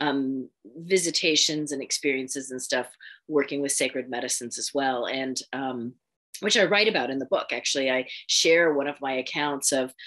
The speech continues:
working with a powerful entheogen and having, um, having a, an encounter with, uh, my, my holy guardian angel or my divine self. So, um, I think that,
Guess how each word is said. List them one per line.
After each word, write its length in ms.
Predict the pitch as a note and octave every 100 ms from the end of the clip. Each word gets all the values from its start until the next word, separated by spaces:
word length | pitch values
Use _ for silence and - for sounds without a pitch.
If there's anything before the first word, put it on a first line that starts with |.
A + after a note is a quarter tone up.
| - -
working 380 | D3 C#3+ C#3
with 140 | C3 -
a 80 | -
powerful 480 | - C3+ C3+ B2+ -
entheogen 640 | C#3 C#3 B2 C#3+ C3+ C3+
and 140 | B2+ C3
having, 500 | E3 C#3 C#3+ C3 C3 - - - C#3+
um, 520 | C#3 B2+ A#2+ B2 - _ _ -
having 400 | - F3 D3+ D#3
a, 260 | C#3 C#3 B2+ - -
an 200 | D3+ D3
encounter 560 | C#3+ - F#3 D#3+ D#3
with, 300 | C#3 C3+ C#3 -
uh, 300 | C#3 C3+ -
my, 460 | D3+ C3 C3+ B2+ - D3
my 320 | C3 C3 C3+
holy 200 | F3+ D3+
guardian 340 | C#3+ C#3 C3 B2
angel 340 | C3 C3 A2+
or 60 | B2
my 140 | C3
divine 360 | B2+ A#2+ B2 A#2+
self. 380 | - A#2 C#2 - - - -
So, 520 | - - C#3+ C3+ C3 -
um, 320 | D3+ C3 B2+
I 180 | D3 D3+ -
think 220 | D3+ -
that, 220 | C#3+ B2+